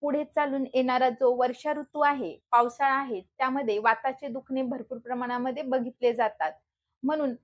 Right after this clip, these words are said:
वाताचं दुखणं पुढे चालून वाढू नये यासाठी आपला जो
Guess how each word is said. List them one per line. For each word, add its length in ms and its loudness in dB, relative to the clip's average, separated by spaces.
वाताचं 500 2
दुखणं 320 -4
पुढे 300 -2
चालून 340 -2
वाढू 320 2
नये 260 -6
यासाठी 680 0
आपला 340 0
जो 160 2